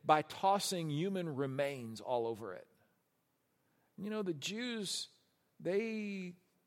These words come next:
they had not forgotten that. As a matter of fact, they were taught by the temple priest to pray against the Samaritan's eternal salvation.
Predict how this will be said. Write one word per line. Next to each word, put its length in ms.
they 340
had 320
not 340
forgotten 680
that. 160
As 100
a 40
matter 240
of 80
fact, 440
they 100
were 140
taught 480
by 180
the 140
temple 560
priest 880
to 120
pray 720
against 960
the 100
Samaritan's 1000
eternal 800
salvation. 720